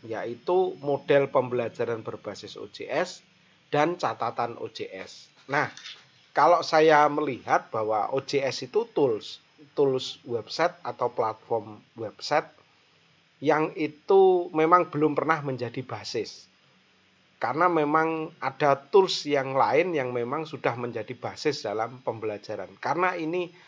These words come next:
sesuatu yang unik, saya memang sangat tertarik ya, bahwa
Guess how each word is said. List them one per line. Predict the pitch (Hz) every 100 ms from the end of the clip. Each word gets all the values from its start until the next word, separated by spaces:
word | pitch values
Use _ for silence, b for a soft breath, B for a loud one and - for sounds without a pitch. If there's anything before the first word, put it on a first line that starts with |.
| B
sesuatu | - 175 - 156 151 160
yang | 151 143
unik, | 170 110 120 185 - _ _
saya | - 139 196
memang | 208 156 165
sangat | 151 120 127
tertarik | 131 131 101 151 110
ya, | 104 117 b b b -
bahwa | 135 139